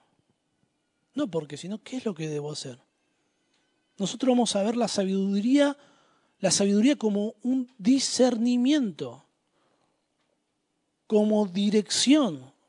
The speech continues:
para soportar la prueba. ¿Qué mejor que mismo Santiago nos defina en sus propias palabras el término sabiduría? En Santiago tres quince dice:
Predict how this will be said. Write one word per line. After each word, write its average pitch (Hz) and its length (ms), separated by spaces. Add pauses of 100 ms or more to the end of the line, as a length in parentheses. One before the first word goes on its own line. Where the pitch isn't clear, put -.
(300)
para 190 200
soportar 180 480
la 175 160
prueba. 147 380 (220)
¿Qué 311 140
mejor 302 340
que 240 140
mismo 233 360
Santiago 233 580
nos 190 180
defina 202 580 (300)
en 175 120
sus 175 160
propias 214 320
palabras 208 600 (840)
el 156 160
término 208 340
sabiduría? 190 540
En 175 60
Santiago 214 360
tres 226 200
quince 262 360
dice: 233 380